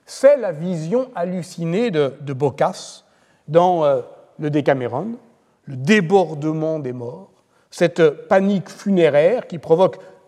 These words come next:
non seulement ces sépultures de catastrophes où les corps, euh, s'entassent et, et s'en mêlent,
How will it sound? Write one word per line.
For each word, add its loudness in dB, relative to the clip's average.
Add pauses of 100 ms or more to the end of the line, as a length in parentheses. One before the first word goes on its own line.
(120)
non -8
seulement -2
ces -12
sépultures -2
de -6
catastrophes 0 (200)
où -14
les -14
corps, 4
euh, -4 (260)
s'entassent -4 (300)
et, -10
et -12
s'en -4
mêlent, 0